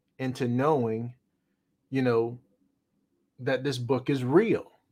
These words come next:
Okay. Th-, you know, this, the Bible is not a,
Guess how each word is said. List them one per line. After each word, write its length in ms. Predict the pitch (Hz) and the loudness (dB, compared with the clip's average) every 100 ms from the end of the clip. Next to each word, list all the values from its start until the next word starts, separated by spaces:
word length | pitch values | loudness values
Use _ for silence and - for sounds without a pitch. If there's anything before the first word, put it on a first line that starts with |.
| _ _ _ _ - | _ _ _ _ -10
Okay. 320 | 131 127 135 127 | -6 0 0 0
Th-, 160 | 147 | -4
you 180 | 151 147 | -6 -2
know, 140 | 147 135 | 0 2
this, 320 | 156 165 - - - - 127 | 2 0 -4 -20 -20 -8 2
the 80 | |
Bible 360 | 117 160 214 202 | 10 10 10 6
is 120 | 165 | 4
not 460 | 147 160 190 156 - _ 143 | 4 4 6 4 -2 _ -2
a, 360 | 143 131 127 | -2 -2 -6